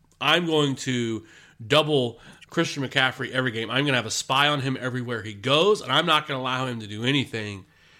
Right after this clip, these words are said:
and I'm gonna make Kyle Allen beat us." Like I said, as good as they've been against the run, like, you, I think, I think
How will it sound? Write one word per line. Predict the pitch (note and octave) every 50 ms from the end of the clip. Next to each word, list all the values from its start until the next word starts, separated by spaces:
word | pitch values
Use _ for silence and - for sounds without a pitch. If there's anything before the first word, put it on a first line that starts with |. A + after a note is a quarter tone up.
| - _
and | B2+ C3
I'm | C3+ D3 D3
gonna | D3 C#3 C3+
make | C3 A#2 -
Kyle | - B2+ C3 B2+ A#2 A2+
Allen | A2+ A#2 A#2 A2+ A2 G2+ G2 F#2+
beat | - A#2+ A#2 A2
us." | F#2+ C2+ - - - - - _ _ _ _ _ _ _ _ _ -
Like | C#3+ D3
I | D3+
said, | D3 - D#3+ C#3
as | C3 B2+ -
good | - E3 E3
as | E3 C#3+
they've | D3+ D3 C3
been | D3+ C#3+
against | C#3 C#3 C#3+ C3+ -
the | B2+ G#2
run, | G#2 A#2 B2 C3+ C3+ B2 A2+ A2
like, | A2+ A2+ A2 G#2+ G2 - _ _
you, | - - A2 D3+ E3 E3 - - _ _ - D3+
I | D3+ E3
think, | F3 A3 A#3+ - -
I | E3 E3 E3+
think | E3+ A3+ F#3+ F3